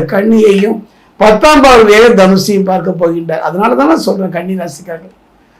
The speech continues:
அவருடைய பார்வை அந்த மூணு, ஏழு, பத்துல ஏழாம் பார்வையாக கன்னியை பார்க்கின்றார். சனி பகவானுடைய பார்வை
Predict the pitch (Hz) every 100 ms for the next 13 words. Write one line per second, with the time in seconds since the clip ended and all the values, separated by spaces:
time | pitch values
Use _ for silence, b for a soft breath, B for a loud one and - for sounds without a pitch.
0 | b - - 226 226 214 202 233 262 226
1 | - - _ b b - 202 208 247 302
2 | 311 294 262 233 220 208 202 233 233 214
3 | 247 262 247 226 202 196 214 214 202 220
4 | 233 208 185 175 165 175 165 165 - _
5 | _ _ _ b b _ - 233 285 294
6 | 294 277 254 233 208 220 240 240